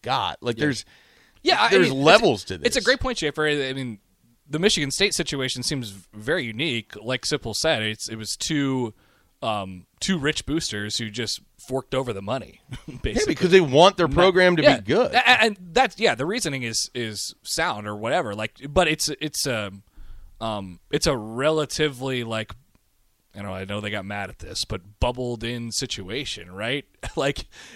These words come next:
Speaker 2: if, if, um, Nebraska's next coach or whatever, um, was in salary negotiations and you're like, "Well, I want,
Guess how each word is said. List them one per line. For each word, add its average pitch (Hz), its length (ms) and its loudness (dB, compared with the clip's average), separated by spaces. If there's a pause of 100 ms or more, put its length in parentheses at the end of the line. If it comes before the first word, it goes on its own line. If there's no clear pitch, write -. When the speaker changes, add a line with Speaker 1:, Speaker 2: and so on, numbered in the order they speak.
(100)
Speaker 2:
if, 147 520 2
if, 127 440 -2
um, 113 500 -2
Nebraska's 151 640 2
next 135 240 -4
coach 123 520 -4
or 107 140 -10
whatever, 113 640 -2 (500)
um, 101 520 -4 (420)
was 120 260 -2
in 135 200 -4
salary 135 420 0
negotiations 107 1000 -6
and 110 80 -8
you're 110 120 -4
like, 107 180 -4
"Well, 139 160 2
I 165 140 2
want, 160 260 0